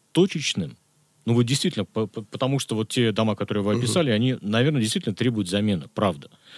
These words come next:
Speaker 1: А, но ведь, э, часто в эту программу есть опасения у жильцов, там, например, Сталинок, прекрасных Сталинок, да, которые еще находятся в
Speaker 2: Мгм.
Speaker 1: хорошем состоянии, что они тоже могут попасть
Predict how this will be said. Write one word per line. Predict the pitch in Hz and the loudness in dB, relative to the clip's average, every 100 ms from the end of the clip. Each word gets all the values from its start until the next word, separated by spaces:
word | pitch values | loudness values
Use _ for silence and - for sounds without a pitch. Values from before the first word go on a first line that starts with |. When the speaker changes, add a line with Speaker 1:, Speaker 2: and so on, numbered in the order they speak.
| - - - - - | -16 -14 -14 -16 -6
Speaker 1:
А, | 104 104 104 104 104 98 | 0 2 2 4 2 2
но | 113 131 | 2 2
ведь, | 139 - | 2 -2
э, | 135 117 104 | -2 -2 -2
часто | - 151 - 113 107 104 101 - | 0 -2 2 4 6 4 2 -4
в | - 110 92 107 | -12 -10 -4 -2
эту | 113 | 0
программу | 110 113 139 | 0 2 4
есть | 98 104 | 2 0
опасения | - 104 - 113 98 | -2 -4 -2 0 0
у | 87 | -2
жильцов, | 87 - 120 - | -6 -6 -6 -6
там, | 80 | -10
например, | 80 95 95 85 | -10 -6 -4 -2
Сталинок, | - 117 104 - | 0 0 0 -4
прекрасных | - 104 107 104 - - | -6 -4 -2 -2 -4 -10
Сталинок, | - 113 110 87 71 | -6 -2 0 -2 -4
да, | 95 | -6
которые | 92 95 92 | -6 -6 -8
еще | - | -8
находятся | 92 92 - | -10 -8 -2
в | 120 | 0
Speaker 2:
Мгм. | 110 | 0
Speaker 1:
хорошем | 98 92 | -2 -8
состоянии, | 95 - 123 110 | -10 -4 -4 -4
что | - | -4
они | 95 107 | -6 -4
тоже | 175 170 | -4 -4
могут | 120 98 - | -4 -8 -10
попасть | 92 92 - | -8 -8 -8